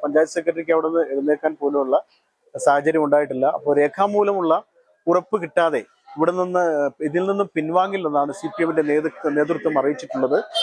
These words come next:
ഡി വൈ എസ് പി ഉൾപ്പെടെയുള്ള പോലീസ് ഉദ്യോഗസ്ഥരൊക്കെ ഇവിടെ എത്തിയിട്ടുണ്ട്. എങ്കിൽ പോലും സി പി എമ്മിന്റെ, എൽ ഡി എഫ് പ്രവർത്തകരെല്ലാവരും പറയുന്നത് അവരുടെ വോട്ട്, നൂറോളം വോട്ടുകൾ വിവിധ വാർഡുകളിലായി അവരുടെ വോട്ട് ഒഴിവാക്കിയത്, ഏ, യു ഡി എഫിന്റെ, ഏ,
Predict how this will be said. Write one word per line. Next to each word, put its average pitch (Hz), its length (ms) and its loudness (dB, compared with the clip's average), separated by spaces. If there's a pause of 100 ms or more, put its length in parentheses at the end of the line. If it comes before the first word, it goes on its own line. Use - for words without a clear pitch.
(400)
ഡി 151 140 2
വൈ 190 120 4
എസ് 202 180 -4
പി 214 40 0
ഉൾപ്പെടെയുള്ള 196 440 0
പോലീസ് 180 360 -4
ഉദ്യോഗസ്ഥരൊക്കെ 170 580 0
ഇവിടെ 151 140 2
എത്തിയിട്ടുണ്ട്. 143 480 -2
എങ്കിൽ 156 220 0
പോലും 180 360 0 (420)
സി - 140 0
പി 202 160 -2
എമ്മിന്റെ, 196 360 0
എൽ 165 380 4
ഡി 175 60 2
എഫ് - 360 -2
പ്രവർത്തകരെല്ലാവരും 160 840 2 (520)
പറയുന്നത് 165 560 2
അവരുടെ 165 440 2 (320)
വോട്ട്, 160 360 0 (120)
നൂറോളം 175 440 0
വോട്ടുകൾ 170 480 0 (420)
വിവിധ 165 260 2
വാർഡുകളിലായി 165 840 2 (120)
അവരുടെ 156 260 2
വോട്ട് 160 520 0 (120)
ഒഴിവാക്കിയത്, 151 760 0 (400)
ഏ, 151 40 4
യു 151 360 2
ഡി 196 80 -2
എഫിന്റെ, 196 400 0
ഏ, 190 260 2